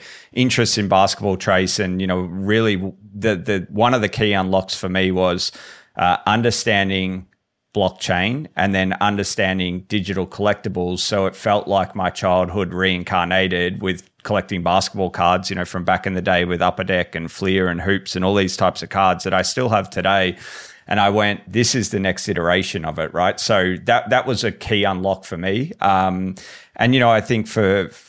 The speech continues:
you know, having worked in the sports industry previously, I've, I've actually quite enjoyed my corporate career to date. I'm not in a corporate career anymore. I've taken a really hard sort of turn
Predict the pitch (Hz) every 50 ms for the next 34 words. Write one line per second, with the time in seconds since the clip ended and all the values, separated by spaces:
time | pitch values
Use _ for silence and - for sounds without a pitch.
0 | - - - - 92 92 92 87 104 117 113 117 104 98 104 101 98 - - -
1 | 98 95 92 - - - 101 101 - - 107 101 92 92 - - 101 92 87 -
2 | - 104 101 104 101 104 98 - - 104 101 95 92 87 - - - - 104 95
3 | 95 98 92 - - 104 92 - - 107 95 92 90 90 82 92 95 98 104 101
4 | 98 92 87 - - - 104 95 - - 92 - - - 110 101 92 92 95 92
5 | 87 - - - 104 90 80 98 95 101 107 104 - - - 90 92 92 95 95
6 | - - 101 101 104 95 - - 104 95 - 104 92 - - - 104 101 95 95
7 | 95 92 90 90 92 98 107 113 107 98 98 95 92 - - 101 98 - - 98
8 | 95 92 92 95 95 98 95 92 92 87 - 95 95 95 95 95 92 92 - -
9 | - - - - - - _ - - - 120 110 98 98 95 85 82 - - -
10 | _ - - - 127 113 110 101 95 107 135 165 180 185